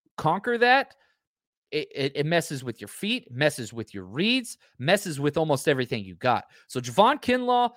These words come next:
that's probably the number one thing I'm taking away from this game. Check mark. Huge. Um, <laughs> Leo says, "Man, we're pretty deep." You're not lying. Um,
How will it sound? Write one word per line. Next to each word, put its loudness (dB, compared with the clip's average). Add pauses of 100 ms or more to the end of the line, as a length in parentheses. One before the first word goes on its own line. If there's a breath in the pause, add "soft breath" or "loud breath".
(140 soft breath)
that's 4
probably 4
the -4
number -2
one 2
thing 2
I'm -4
taking -2
away -2
from -12
this -12
game. -16
Check 4
mark. -8 (160)
Huge. -2 (400)
Um, 2
<laughs> -20
Leo 8 (100)
says, -6
"Man, -2
we're -4
pretty -2
deep." -2 (560)
You're -4
not 4
lying. 2 (180)
Um, 0